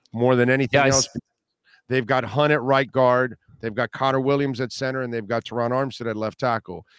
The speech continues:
Speaker 1: So I think they're focused on making sure they can fix the guard and the right tackle and the swing tackle. Because of Terron Armstead's injury history, you've got to have somebody that's pretty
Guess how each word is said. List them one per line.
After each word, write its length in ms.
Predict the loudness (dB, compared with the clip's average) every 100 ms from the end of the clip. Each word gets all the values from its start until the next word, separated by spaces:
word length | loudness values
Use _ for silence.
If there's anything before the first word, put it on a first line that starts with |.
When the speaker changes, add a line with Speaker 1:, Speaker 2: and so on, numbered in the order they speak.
| _ _
Speaker 1:
So 200 | -6 -2
I 160 | 0
think 300 | 0 -2 -2
they're 160 | -4 -4
focused 640 | -2 -2 -2 _ -10 -6
on 140 | -6 -4
making 300 | -4 -6 -10
sure 260 | -6 -4
they 100 | -4
can 160 | -6 -12
fix 360 | -8 -8 -8 -8
the 100 | -4
guard 400 | 0 2 2 0
and 100 | -2
the 80 |
right 240 | -2 -2 -2
tackle 480 | -2 -2 -2 -4 -6 _ _ _
and 220 | -6 -4
the 60 | -6
swing 520 | -8 -6 -6 -6 -8
tackle. 560 | -4 -4 -4 -14 -20 -14
Because 300 | -6 -6 -6
of 100 | -8
Terron 320 | -2 0 0
Armstead's 760 | 0 -2 -2 -2 -2 -2 -12 -16 _ _ _
injury 460 | 0 0 0 -2 0
history, 580 | -2 -4 -6 -6 -6 -6 _ _ -4
you've 260 | -4 -4
got 300 | 0 0 0
to 100 | -4
have 300 | -2 -2 -4
somebody 460 | -6 -6 -4 -4 -4
that's 200 | -6 -10
pretty 320 | -12 -10 -10